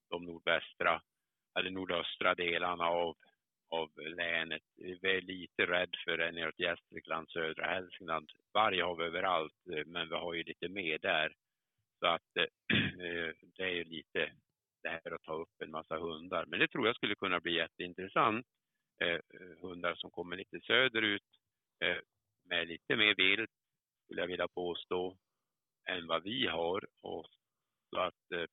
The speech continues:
men det, det gäller att vi får ett, ett, ett samarbete så att vi får,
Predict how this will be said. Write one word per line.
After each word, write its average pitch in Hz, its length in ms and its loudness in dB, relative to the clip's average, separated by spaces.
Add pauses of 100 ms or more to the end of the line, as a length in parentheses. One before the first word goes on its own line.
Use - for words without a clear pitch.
(260)
men 95 160 -10
det, 110 160 -2
det 120 120 0
gäller 123 360 6
att 87 160 0
vi 90 100 -4
får 92 280 0
ett, 87 100 -2 (640)
ett, 85 200 -6 (320)
ett - 200 -8
samarbete 85 960 2 (100)
så - 100 -4
att 85 200 0
vi 82 120 -2
får, 82 500 -2